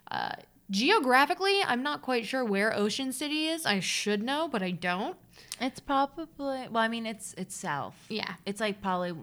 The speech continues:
Speaker 2: more on the southern tip of Jersey.
Speaker 1: So underneath, there was a secluded area, which they called the catacombs, and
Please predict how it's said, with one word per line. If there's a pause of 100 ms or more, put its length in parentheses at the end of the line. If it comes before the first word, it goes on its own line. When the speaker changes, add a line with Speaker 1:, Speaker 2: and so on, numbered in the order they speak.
Speaker 2:
more
on
the
southern
tip
of (800)
Jersey.
Speaker 1:
So (160)
underneath, (1120)
there
was
a
secluded
area,
which
they
called
the
catacombs,
and